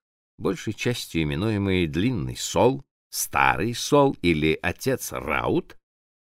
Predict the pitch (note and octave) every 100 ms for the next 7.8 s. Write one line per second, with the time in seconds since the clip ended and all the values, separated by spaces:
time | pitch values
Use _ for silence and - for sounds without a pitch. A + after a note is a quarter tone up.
0 | _ A2+ - G#3+ - G3+ G#3 G#3+ F3 G3
1 | E3 F3+ E3 E3 E3+ E3+ - - - -
2 | - F2+ B2 - - D3 C#3 - C#2 C#2
3 | F2 - D3 C3+ B2 F#3 D3 C#3+ C#3+ C2+
4 | C2 B1+ - A#1+ A#1+ B1 A#1+ - _ _
5 | _ _ F#3+ A3 F3+ C#2 F2 F#3+ F#3 D#2
6 | D2+ - - - F#2 D#3+ - - B2 C#3
7 | D3 D3+ D#3+ D#3 - - C#3+